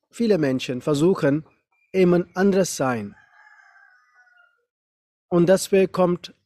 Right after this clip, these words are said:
diese Enttäuschungen, diese Frustrationen. Aber die haben vergessen zu akzeptieren, wie bist du einfach so?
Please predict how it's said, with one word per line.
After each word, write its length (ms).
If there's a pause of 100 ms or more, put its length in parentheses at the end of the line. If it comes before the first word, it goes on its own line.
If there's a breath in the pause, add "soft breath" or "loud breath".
(180)
diese 220
Enttäuschungen, 800 (500)
diese 160
Frustrationen. 1040 (920)
Aber 260
die 140
haben 120
vergessen 680 (580)
zu 200
akzeptieren, 920 (380)
wie 140
bist 240
du 80
einfach 400
so? 440